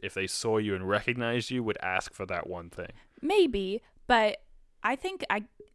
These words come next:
Speaker 2: maybe, like, the nature of TikTok especially is that I don't know if it will be around forever, kind of like Vine.
Speaker 1: Mm-hmm.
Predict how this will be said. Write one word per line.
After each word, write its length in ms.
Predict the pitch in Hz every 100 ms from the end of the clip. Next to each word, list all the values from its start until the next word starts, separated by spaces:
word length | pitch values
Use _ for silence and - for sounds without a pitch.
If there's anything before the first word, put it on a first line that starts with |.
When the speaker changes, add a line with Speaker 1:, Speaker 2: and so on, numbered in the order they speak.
| - -
Speaker 2:
maybe, 600 | 220 208 233 247 233 220 -
like, 280 | 190 190 -
the 80 | 208
nature 520 | 190 185 - 233 214
of 260 | - 190 -
TikTok 600 | 190 - 202 208 - - -
especially 840 | - - 160 165 226 220 233 277 - - - - -
is 240 | 202 202 -
that 380 | 190 175 170 - _ _ _ _ _ _ - - _ _ _ -
I 80 | 196
don't 280 | 185 -
know 240 | - 202 190
if 180 | 190 196
it 180 | 180 -
will 320 | 196 180 185 -
be 160 | 180
around 420 | 165 151 160 196
forever, 640 | - 233 - 226 240 302 - - - _ _ -
kind 240 | - 226
of 80 | 226
like 160 | 226 202
Vine. 500 | 170 160 175 214 269 - _ _ _ _ _ - _ - -
Speaker 1:
Mm-hmm. 480 | 107 95 98 101